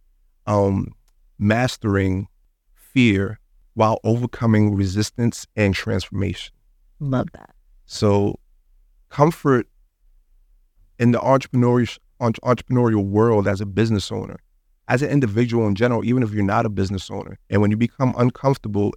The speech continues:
Speaker 1: it's good because when you become uncomfortable, you start learning new things.
Speaker 2: Yeah.
Speaker 1: And, you know, with, with Nifty, we have the entrepreneurial mindset. So the E M I index, right, with several different domains. And one of them is comfort with risk.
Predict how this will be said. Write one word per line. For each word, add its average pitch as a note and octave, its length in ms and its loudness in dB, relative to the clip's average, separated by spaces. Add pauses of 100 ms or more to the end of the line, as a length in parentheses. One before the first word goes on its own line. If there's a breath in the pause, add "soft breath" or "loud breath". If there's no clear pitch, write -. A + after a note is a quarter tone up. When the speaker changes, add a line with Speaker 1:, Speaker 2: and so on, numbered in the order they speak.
(100)
Speaker 1:
it's - 280 -8
good B2+ 340 2
because G#2+ 720 -2 (680)
when G#2+ 80 0
you G#2+ 60 2
become A#2+ 360 0
uncomfortable, G#2+ 760 0 (440)
you - 100 -8
start - 340 -6
learning G#2+ 460 2
new G2+ 160 0
things. - 380 -10 (200)
Speaker 2:
Yeah. C3+ 300 0 (420)
Speaker 1:
And, G2 380 0 (520)
you G#2+ 80 0
know, G2+ 120 4
with, G2 140 0 (100)
with G#2 120 -2
Nifty, A2 340 0
we G2+ 120 2
have G#2 220 0
the F#2 80 0
entrepreneurial G2+ 560 0
mindset. G2+ 500 0 (580)
So G2 120 -4
the G#2 240 2
E A2 40 6
M G#2 140 6
I G#2 180 2
index, F#2+ 440 -4
right, G2 280 -4 (340)
with A2 180 -8
several G#2+ 320 -2
different G2+ 320 0
domains. G2+ 460 2
And G2 120 0
one G#2 120 4
of G#2+ 60 2
them G2+ 120 0
is G2 200 -4
comfort - 460 -8
with D#2 140 -12
risk. - 380 -8